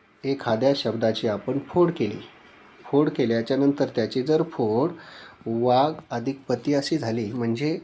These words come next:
अगोदरचा शब्द आहे ग, नंतरचा शब्द आहे प.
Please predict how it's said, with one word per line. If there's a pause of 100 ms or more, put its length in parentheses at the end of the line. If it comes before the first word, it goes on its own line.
(420)
अगोदरचा
शब्द
आहे (180)
ग, (580)
नंतरचा
शब्द
आहे (180)
प.